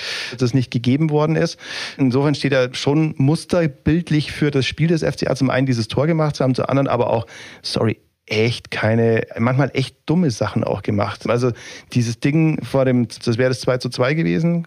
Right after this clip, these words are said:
glaub ich, das, das zweite Tor von ihm auf alle Fälle. Da verwehrt er dann ein Zuspiel von Arne Meyer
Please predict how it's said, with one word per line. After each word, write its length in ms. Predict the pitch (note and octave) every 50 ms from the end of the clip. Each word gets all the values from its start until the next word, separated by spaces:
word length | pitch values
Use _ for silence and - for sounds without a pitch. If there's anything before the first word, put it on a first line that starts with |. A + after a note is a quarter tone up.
| _
glaub 180 | - D3+ D3+ D#3
ich, 120 | D#3 D3
das, 380 | - - C3+ B2+ B2+ A#2+ - -
das 180 | - C3 A#2
zweite 240 | - - C3 B2+ B2+
Tor 180 | A#2 - C#3 C#3+
von 120 | - D#3+
ihm 120 | D3 D3+ D3+
auf 120 | D3 C#3+
alle 180 | D3 C#3+ D3 C#3+
Fälle. 260 | - D3+ D3 D3+ D3 - - - - - - - - - -
Da 320 | - A#2 A2 A2 A2 G#2+ G2+
verwehrt 340 | - - A#2+ A2+ B2 C3+
er 60 | D#3 D3
dann 180 | - C3+ B2+
ein 60 | B2+
Zuspiel 400 | A2 - - D#3+ D3+ - - C#3+
von 160 | A#2+ C3+ B2+ -
Arne 240 | - A2+ A#2+ B2+
Meyer 480 | A#2+ A2+ G#2 - A#2 C#3+ D#3+ G3 G3+ F#3